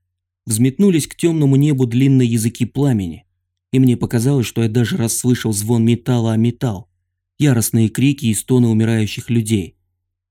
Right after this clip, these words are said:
Нет, конечно же, мне это только показалось.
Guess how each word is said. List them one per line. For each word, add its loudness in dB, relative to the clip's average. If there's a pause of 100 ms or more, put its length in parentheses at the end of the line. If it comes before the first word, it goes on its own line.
(220)
Нет, -2 (560)
конечно -2
же, -2
мне 4
это -4
только -6
показалось. -10